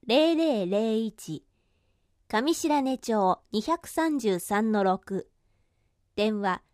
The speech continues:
九五四の一六九一。ファックス九五四の一六九二。休館第三月曜。祝日は翌日。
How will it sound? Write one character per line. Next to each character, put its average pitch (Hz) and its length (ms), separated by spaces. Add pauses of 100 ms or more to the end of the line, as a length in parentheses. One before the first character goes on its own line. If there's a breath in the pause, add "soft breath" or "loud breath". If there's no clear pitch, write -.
(400)
九 339 400
五 302 340
四 202 380
の 156 220 (200)
一 302 340
六 339 320
九 247 380
一。 233 460 (680)
フ 240 80
ァ 247 40
ッ - 40
ク - 80
ス - 260 (460)
九 349 340
五 320 320
四 214 380
の 160 180 (160)
一 294 340
六 320 300
九 233 360
二。 226 420 (720)
休 262 220
館 220 400 (220)
第 254 200
三 302 260
月 262 260
曜。 233 400 (360)
祝 - 260
日 226 260
は 202 100
翌 165 220
日。 - 420